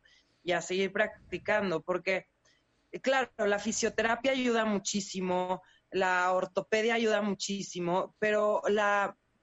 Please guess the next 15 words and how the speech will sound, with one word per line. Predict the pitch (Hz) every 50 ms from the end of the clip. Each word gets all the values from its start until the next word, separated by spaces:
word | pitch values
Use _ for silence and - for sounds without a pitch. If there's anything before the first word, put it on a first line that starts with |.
| _ _ _ _ _ _ _
Cuando | - 220 226 233 240
hablamos | 233 240 277 277 285 311 359 359 254
del | 247 208 190 180 -
yoga, | 165 190 208 214 202 185 180 190 214 214
estamos | 208 202 - - 208 208 226 247 240 - - -
hablando, | 196 190 196 196 196 196 196 190 208 208 208 196 175 -
como | - - 180 180 175 175 175 170 165
lo | 170 175
explicaba | 175 170 - - 180 175 - 190 190 202
al | 208 214 214
principio, | - - - 190 180 165 - - 170 - 196 196
de | 196
una | 190 196 202 202 202
disciplina | 196 185 - - - - - _ - 180 180 180 180 180 190 196 - _ _ _ _ _ -
más | 180 202 202 202 202 214 - - - - - _